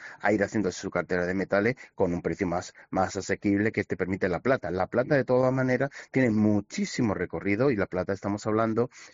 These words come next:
de que hay bancos de inversión, hay especialistas y hay gente que sabe de esto,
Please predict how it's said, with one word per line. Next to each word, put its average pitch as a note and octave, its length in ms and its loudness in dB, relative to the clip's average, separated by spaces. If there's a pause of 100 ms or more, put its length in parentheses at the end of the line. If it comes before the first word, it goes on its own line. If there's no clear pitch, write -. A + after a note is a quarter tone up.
(140)
de G#2 140 2
que F#2+ 360 0
hay F2+ 840 0
bancos G#2+ 480 0
de G2 100 0
inversión, G#2+ 560 0
hay F#2 180 0
especialistas G2+ 760 -2
y F#2 100 0
hay F2+ 160 0
gente F#2+ 260 -6
que - 100 -8
sabe G2 260 0
de G2 100 0
esto, G#2 320 -4